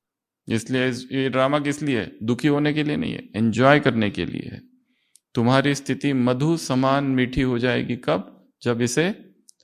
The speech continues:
दूर से, दूर से देखोगे। इसमें involve नहीं हो जाना है।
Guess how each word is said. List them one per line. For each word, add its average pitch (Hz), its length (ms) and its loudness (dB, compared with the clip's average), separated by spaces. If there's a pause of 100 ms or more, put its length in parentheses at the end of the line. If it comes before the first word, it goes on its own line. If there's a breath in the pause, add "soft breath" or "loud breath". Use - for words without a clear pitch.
(140)
दूर 143 480 4
से, 104 200 -4
दूर 131 440 -4
से 107 160 -8
देखोगे। 87 520 -12 (580)
इसमें 139 300 -2
involve 160 340 4
नहीं 170 120 -2
हो 131 120 -2
जाना 78 280 -6
है। 60 200 -20